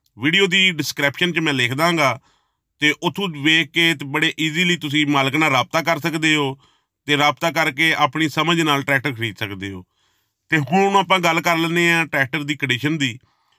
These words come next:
ਰੰਗ ਦਾ, ਮਾਲਕ ਦਾ ਕਹਿਣਾ ਟੋਟਲ ਜੈਨੂਇਨ ਆ ਇਹਦਾ, ਸਾਫ਼ ਸੁਥਰਾ ਟਰੈਕਟਰ ਆ, ਲੀਕੇਜ ਸ਼ੀਕੇਜ ਕੋਈ ਨਹੀਂ, ਚੇਸੀ ਦਾ ਰੰਗ ਜੈਨੂਇਨ ਆ। ਬਾਕੀ ਰੰਗ ਜਿੰਨਾ ਉਹ ਤੁਸੀਂ ਵੇਖ ਸਕਦੇ ਹੋ ਕਿੰਨਾ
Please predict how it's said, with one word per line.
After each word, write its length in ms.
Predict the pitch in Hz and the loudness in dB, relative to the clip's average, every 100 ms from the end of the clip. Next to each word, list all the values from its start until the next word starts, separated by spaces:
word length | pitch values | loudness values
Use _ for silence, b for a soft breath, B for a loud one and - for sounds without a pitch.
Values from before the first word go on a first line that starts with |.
| _ _ _ - | _ _ _ -8
ਰੰਗ 300 | 120 151 170 | -2 0 2
ਦਾ, 160 | 185 190 156 | 2 0 -2
ਮਾਲਕ 300 | 147 160 170 | 2 2 2
ਦਾ 120 | 180 | 0
ਕਹਿਣਾ 240 | 180 175 175 | 2 2 2
ਟੋਟਲ 420 | - 151 139 180 | 0 -4 0 2
ਜੈਨੂਇਨ 400 | 143 143 180 180 | 2 2 2 2
ਆ 80 | 165 | 2
ਇਹਦਾ, 220 | 139 120 120 _ _ _ _ _ _ _ _ _ _ _ _ _ _ _ _ _ _ _ _ _ _ _ | 0 -4 -8 _ _ _ _ _ _ _ _ _ _ _ _ _ _ _ _ _ _ _ _ _ _ _
ਸਾਫ਼ 380 | - - 151 175 | -6 2 4 4
ਸੁਥਰਾ 300 | 180 151 156 | 0 -2 -2
ਟਰੈਕਟਰ 380 | 185 160 131 165 | 2 0 0 -2
ਆ, 240 | 160 151 147 _ _ _ _ _ _ | 0 -2 -4 _ _ _ _ _ _
ਲੀਕੇਜ 340 | 117 143 143 151 | 0 0 2 0
ਸ਼ੀਕੇਜ 400 | 170 160 170 143 | 0 2 0 0
ਕੋਈ 220 | 156 147 | 0 2
ਨਹੀਂ, 260 | 156 160 151 - | 4 2 0 -6
ਚੇਸੀ 320 | - 151 139 165 | -2 -2 0 0
ਦਾ 120 | 160 | 2
ਰੰਗ 240 | 131 135 | 2 2
ਜੈਨੂਇਨ 440 | 147 151 165 170 139 | 2 2 2 2 0
ਆ। 140 | 113 - _ _ _ _ _ _ _ | -4 -10 _ _ _ _ _ _ _
ਬਾਕੀ 320 | 120 160 175 | -2 0 2
ਰੰਗ 240 | 170 156 170 | 2 2 2
ਜਿੰਨਾ 380 | 170 156 160 180 185 - | 2 2 4 4 2 2
ਉਹ 160 | 175 | -2
ਤੁਸੀਂ 240 | 156 160 170 | -2 -2 0
ਵੇਖ 200 | 143 135 | 2 0
ਸਕਦੇ 320 | 170 156 165 | 0 2 2
ਹੋ 120 | 165 | 2
ਕਿੰਨਾ 400 | 143 147 127 113 | 0 0 0 -2